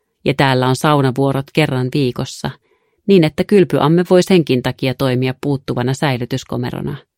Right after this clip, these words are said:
Riitta painoi säilytyshuoneen oven kiinni, sinne hänen laukkunsa eivät ainakaan mahtuisi, ja tarttui viereisen oven käden sijaan.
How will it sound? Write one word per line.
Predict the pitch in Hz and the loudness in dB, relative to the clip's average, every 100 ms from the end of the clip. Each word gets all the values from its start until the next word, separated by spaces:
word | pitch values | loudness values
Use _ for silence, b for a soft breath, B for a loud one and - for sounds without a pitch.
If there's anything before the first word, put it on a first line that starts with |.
| _ _ _ _ _ _ _ _ _ _ - | _ _ _ _ _ _ _ _ _ _ -4
Riitta | 139 127 127 | -2 -2 -4
painoi | - 127 120 135 | -2 -2 -2 -2
säilytyshuoneen | - 147 127 - - - 131 123 127 | 0 0 0 -2 -4 -4 -4 -4 -4
oven | 156 147 120 | -2 0 -2
kiinni, | - 165 135 127 127 - _ _ _ _ | -2 -2 -2 -4 -6 -10 _ _ _ _
sinne | - 143 127 | -2 0 0
hänen | 127 127 123 | -2 -2 -2
laukkunsa | 127 131 - 135 - | -2 -2 -2 -4 -2
eivät | 131 127 131 | -4 -4 -2
ainakaan | 147 147 127 117 120 | 0 0 -2 -6 -6
mahtuisi, | 127 123 - 135 131 139 - _ _ _ _ | -6 -6 -6 -6 -6 -8 -10 _ _ _ _
ja | - | -4
tarttui | 151 151 - 151 143 | 0 0 0 0 4
viereisen | 180 160 131 127 127 - | 4 4 2 -2 -2 -2
oven | 139 143 | -2 -2
käden | 151 135 120 | -4 -4 -6
sijaan. | - - - - | -8 -12 -10 -12